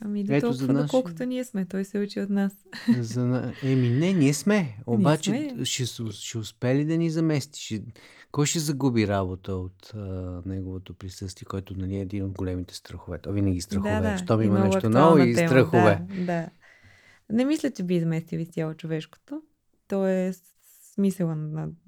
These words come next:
Speaker 1: на, на, на живота ни. Ам, смятам, че само може да ни е полезен и това е една от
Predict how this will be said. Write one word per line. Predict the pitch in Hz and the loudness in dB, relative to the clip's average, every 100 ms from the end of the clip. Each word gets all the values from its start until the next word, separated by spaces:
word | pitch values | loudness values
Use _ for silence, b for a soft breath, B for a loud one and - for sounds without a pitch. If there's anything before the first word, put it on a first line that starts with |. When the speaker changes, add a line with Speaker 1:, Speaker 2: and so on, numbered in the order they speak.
| 185 175 175 _ _ _ _ _ _ _ _ _ _ | -10 -10 _ _ _ _ _ _ _ _ _ _ _
Speaker 1:
на, | - 180 160 | -2 -2 -2
на, | 175 175 | -2 2
на | 170 175 | 4 4
живота | 170 156 147 156 | 2 0 -4 -4
ни. | 165 240 B B B B B - | -6 -6 B B B B B -8
Ам, | 202 202 196 190 190 190 190 196 - _ | -2 0 0 2 0 0 -2 -4 -12 _
смятам, | - 226 233 233 | -4 -2 -2 -4
че | 226 | -4
само | 214 214 | 0 2
може | 208 202 196 | 2 2 2
да | 185 | 0
ни | 175 | 0
е | 175 | 0
полезен | 175 165 165 226 | -2 -2 0 -2
и | |
това | 226 208 | -2 0
е | |
една | 202 202 | 2 2
от | 196 | 0